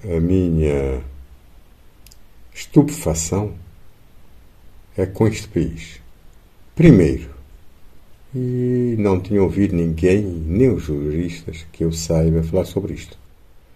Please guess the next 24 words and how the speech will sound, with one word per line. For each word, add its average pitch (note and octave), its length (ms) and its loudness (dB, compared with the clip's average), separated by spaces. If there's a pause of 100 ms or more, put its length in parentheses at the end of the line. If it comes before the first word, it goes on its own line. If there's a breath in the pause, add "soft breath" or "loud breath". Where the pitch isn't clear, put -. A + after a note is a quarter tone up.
(680 soft breath)
Não A2 500 4
há G2 380 2
eleição F2 680 2
do E2+ 160 -4
presidente D#2 720 -8
da F#2 160 0
Câmara. D#2 560 -2 (600 soft breath)
O - 80 -6
presidente E2 380 0
da D#2+ 100 -6
Câmara E2+ 360 -4
não F2 280 0
é D#2+ 80 0
eleito. F2 520 2 (1080 soft breath)
No D3 160 6
boletim G#2+ 580 4
de E2 100 -6
voto D#2+ 760 -6 (600)
há C3+ 340 -6 (840)
um D#3+ 280 -2
partido. D#3+ 600 -4 (840)
Quem D3+ 200 2
é F2 300 -2
eleito A#2 460 -2